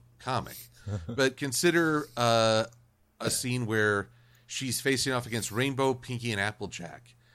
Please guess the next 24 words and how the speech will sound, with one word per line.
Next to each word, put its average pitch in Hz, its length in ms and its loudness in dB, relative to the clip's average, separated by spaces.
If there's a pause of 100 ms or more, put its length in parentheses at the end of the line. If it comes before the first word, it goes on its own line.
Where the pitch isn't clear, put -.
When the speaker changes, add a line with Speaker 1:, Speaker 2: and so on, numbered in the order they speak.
(140)
Speaker 1:
And 101 100 -8
Fluttershy 135 440 4
is 113 100 0
sort 120 180 -2
of 101 140 -2 (420)
turning 151 360 0
her 120 160 2
head 117 260 0
while 104 120 -2
her 95 60 -2
body 107 280 -2
faces - 360 -4
another 101 240 -6
way, 80 300 -6
snarling. 101 580 -2 (800)
You 180 220 -4
really 156 320 6
believe 139 320 -2
that 98 100 -6
she's 117 160 -8
taken 123 260 -4
on 113 140 -2
a - 40 -10
feral 113 680 -2